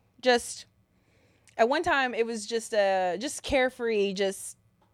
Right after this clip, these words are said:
"I don't got time for you. Let's, let's, let's be honest about it," you know, those kind of things. I have been in situations where I fell,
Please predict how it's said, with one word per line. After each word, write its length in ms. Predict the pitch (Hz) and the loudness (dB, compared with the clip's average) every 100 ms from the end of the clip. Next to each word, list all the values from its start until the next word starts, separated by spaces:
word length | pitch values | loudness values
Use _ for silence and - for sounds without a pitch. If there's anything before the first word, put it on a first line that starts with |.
| _ | _
"I 120 | - 208 | 0 2
don't 120 | 226 | 6
got 120 | 208 | 6
time 220 | 202 185 | 6 2
for 80 | 185 | 0
you. 120 | 170 | 0
Let's, 300 | 170 180 - | 2 2 2
let's, 300 | - 185 - | -4 -4 -4
let's 200 | - 196 | 0 0
be 120 | - | 0
honest 260 | 185 165 165 | -4 -4 -6
about 260 | 165 160 160 | -4 -2 -2
it," 60 | |
you 60 | 160 | -2
know, 120 | 170 | -4
those 200 | 156 170 | 0 -2
kind 200 | - 180 | -2 -8
of 80 | 156 | -8
things. 340 | - 160 160 - - - | -10 -10 -10 -14 -20 -10
I 100 | - | -2
have 180 | 202 202 | 0 2
been 180 | 185 233 | 4 4
in 60 | 254 | 2
situations 640 | 233 208 190 202 202 190 | -4 -4 -2 -2 -4 -6
where 180 | 180 175 | -2 2
I 120 | 156 | 2
fell, 760 | 160 - - 202 202 220 220 226 | 0 -14 -2 2 4 4 4 0